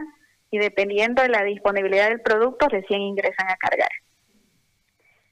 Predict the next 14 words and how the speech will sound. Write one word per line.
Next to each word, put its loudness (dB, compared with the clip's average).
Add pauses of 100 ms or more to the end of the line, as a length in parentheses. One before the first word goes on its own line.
(100)
Lo 2
ideal 0
sería 2
que 2
haya 2
un -2
resarcimiento 0
por 2
todo 4
este 0
perjuicio 0
que 2
hay, 0
¿no? 0